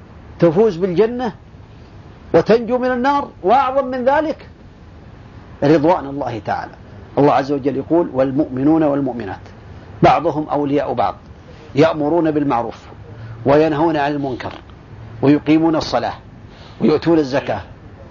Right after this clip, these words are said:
ويطيعون الله ورسوله أولئك سيرحمهم الله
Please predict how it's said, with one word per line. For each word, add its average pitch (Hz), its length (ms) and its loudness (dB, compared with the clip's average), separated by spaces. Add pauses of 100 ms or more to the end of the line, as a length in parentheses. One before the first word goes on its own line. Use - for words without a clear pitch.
(180)
ويطيعون 180 580 2
الله 208 380 2
ورسوله 165 480 -6 (600)
أولئك 196 580 2
سيرحمهم 202 800 0
الله 170 280 0